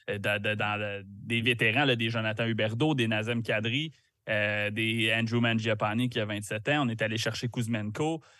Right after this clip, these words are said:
Donc, tu sais, je me dis peut-être que pour un Hanifin, si évidemment il veut pas, euh, re-signer, revenir avec les Flames de Calgary, peut-être qu'on peut aller chercher,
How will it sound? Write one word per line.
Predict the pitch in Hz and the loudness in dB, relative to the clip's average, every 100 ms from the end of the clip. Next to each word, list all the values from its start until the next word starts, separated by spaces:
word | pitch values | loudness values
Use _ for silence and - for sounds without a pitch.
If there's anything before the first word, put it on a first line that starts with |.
| - | -8
Donc, | 113 | -4
tu | 117 | 0
sais, | 151 | 2
je | |
me | 131 | 2
dis | 120 139 | 0 0
peut-être | 131 160 165 | 2 2 2
que | 139 | 0
pour | 123 123 120 | 2 2 4
un | |
Hanifin, | 117 120 135 - 165 | 4 2 0 -2 -2
si | 160 131 | -2 0
évidemment | 117 113 110 135 | 2 4 4 4
il | 135 | 4
veut | 113 | 2
pas, | 104 127 127 117 | 2 6 6 4
euh, | 110 110 110 | 2 -2 -4
re-signer, | 110 - 120 139 | -8 -4 0 2
revenir | 131 110 123 135 113 | 2 0 2 4 2
avec | 110 | 0
les | 110 | -4
Flames | 110 127 | -4 -4
de | 107 | -6
Calgary, | 104 104 104 110 160 | -8 -8 -6 -4 -2
peut-être | 139 107 143 | -2 0 -2
qu'on | - 107 | 0 0
peut | 113 | 2
aller | 110 | 2
chercher, | 117 104 - 143 143 | 0 -4 -4 -4 -4